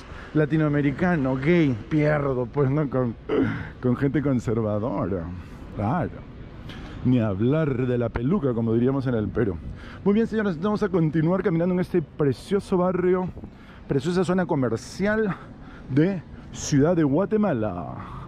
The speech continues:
Vamos a sacar otras tienditas de otro estilo. Acá son más bodeguitas, mira. Man, ese carro, qué loco. ¿Cómo le han parado? Le han levantado así el asunto con su cadena, con toda la vaina.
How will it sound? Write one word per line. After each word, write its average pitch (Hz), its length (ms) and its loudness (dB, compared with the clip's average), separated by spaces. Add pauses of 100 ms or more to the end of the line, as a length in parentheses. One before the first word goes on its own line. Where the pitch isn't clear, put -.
(600)
Vamos 143 280 2
a 151 40 0
sacar 160 180 0
otras 156 240 -2
tienditas 139 520 0
de 156 80 0
otro 147 180 -2
estilo. 139 400 0
Acá 135 160 -2
son 175 140 -2
más 175 120 0
bodeguitas, 139 640 0
mira. 92 260 -2 (1080)
Man, 151 180 2
ese 160 200 -2
carro, 165 280 -2
qué 160 100 -4
loco. 110 420 -4 (1400)
¿Cómo 147 160 2
le 156 80 2
han 160 140 -2
parado? 151 360 -4
Le 147 120 -4
han 160 320 0
levantado 131 600 0
así 151 220 -6
el 160 160 -2
asunto 160 300 -2
con 127 100 0
su 113 120 -2
cadena, 113 680 0
con 110 140 -2
toda 147 140 -4
la 151 120 -2
vaina. 101 420 -2